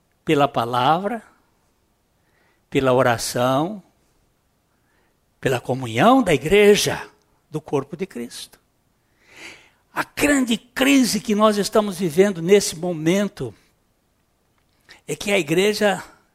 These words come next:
não está se reunindo, e por medo. Às vezes até numa obediência estúpida.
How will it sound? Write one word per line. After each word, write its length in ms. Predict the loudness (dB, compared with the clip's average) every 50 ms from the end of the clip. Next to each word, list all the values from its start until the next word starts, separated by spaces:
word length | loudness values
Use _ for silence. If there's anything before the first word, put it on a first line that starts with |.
| _ _ _ _ _ _ _ _ _ _
não 140 | -8 -8 -8
está 280 | -8 -4 -2 -2 -2 -2
se 220 | -2 -6 -6 -6
reunindo, 880 | -2 0 2 2 2 0 -4 -4 -4 -4 -2 -4 -4 -6 -10 -14 -16 -18 _ _ _ _ _ _ _ _ _ _
e 100 | -6 -4
por 240 | 0 0 0 0 0
medo. 480 | 0 0 0 0 -2 -4 -8 -10 -12 -14 _ _ _ _ _ _ _ _ _ _ _ _ _ _ _ _ _ _ _ _ _ _ _ _ _ _ _ _ _ _ _ _ _ _ _ _ _ _ _ _ _ _ _ _ _ _ _ _ _ _ _ _ _ _ _ _ _ _ _ _ _ _ _ _ _ _ _ _ _ _ _
Às 200 | -10 -10 -10 -6
vezes 460 | -2 0 0 0 0 -2 -6 -4 -4 -4
até 280 | -6 -4 -4 -6 -4
numa 300 | -4 -4 -4 -2 0 2
obediência 720 | 2 0 0 -2 -6 -8 -8 -4 -2 -2 -2 -2 -2 -2 -2
estúpida. 720 | 0 0 -2 -4 -4 -8 -10 -10 -10 -12 -12 -12 -12